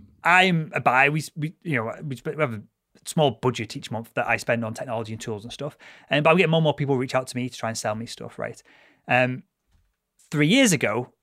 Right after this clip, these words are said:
there would be less millennials in buying roles. Now, uh, with covid, people are retiring early, people are changing jobs, people, uh, companies are getting, uh, downsized, layers have been taken out. So all of a sudden, there's way more millennials in buying roles, um, proportionally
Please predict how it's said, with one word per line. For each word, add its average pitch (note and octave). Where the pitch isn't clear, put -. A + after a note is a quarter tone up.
there D3+
would D3
be C#3+
less F3
millennials C3+
in B2
buying A2+
roles. -
Now, D3+
uh, C3
with C3+
covid, F#3+
people D#3+
are C#3
retiring B2
early, F#3+
people C#3+
are B2
changing B2
jobs, D#3+
people, C3+
uh, B2+
companies C#3+
are C3
getting, A#2
uh, B2
downsized, F3
layers D3+
have C#3
been D3
taken D3
out. C#3
So D#3
all F#3
of D#3+
a C#3
sudden, F#3
there's C#3+
way D#3
more C#3+
millennials D3
in B2+
buying C#3
roles, A#2
um, C3
proportionally C3+